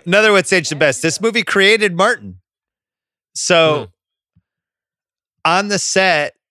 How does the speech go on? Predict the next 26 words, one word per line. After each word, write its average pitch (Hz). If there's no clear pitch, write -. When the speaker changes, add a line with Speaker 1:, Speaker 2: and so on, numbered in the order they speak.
Speaker 1:
Reginald 151
Hudlin, 143
he 143
was 131
always 147
raving 139
about 127
Tisha 135
Campbell, 123
Martin 120
Lawrence, 127
and 123
Murphy 135
said 139
to 123
Hudlin, 131
"You 123
should 127
do 127
a 113
film 180
with 131
the 110
two 123
of 110
them." 104